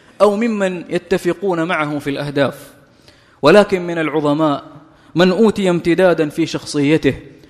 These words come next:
وبسطة في مشاعره تجرف إليه الناس وتعلق القلوب به،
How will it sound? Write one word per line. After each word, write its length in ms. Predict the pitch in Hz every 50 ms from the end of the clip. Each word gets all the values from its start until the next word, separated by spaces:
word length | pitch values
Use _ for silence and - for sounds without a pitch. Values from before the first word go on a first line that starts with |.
| _ - - -
وبسطة 680 | 170 180 196 233 226 - - - 185 - 202 185 175
في 180 | 160 - 185 180
مشاعره 640 | 175 170 156 - 175 165 160 185 208 208 185 151 123 123 - - - - - _ _ -
تجرف 440 | 214 220 196 180 196 196 180 - 180
إليه 420 | 185 175 170 165 180 165 156 160
الناس 680 | 160 151 156 165 160 143 131 - - - - - - - - _ - _ - -
وتعلق 680 | 170 185 175 - 185 175 196 220 214 202 196 190 - 190
القلوب 480 | 185 175 - 185 190 208 202 180 175
به، 240 | 185 180 190 180 156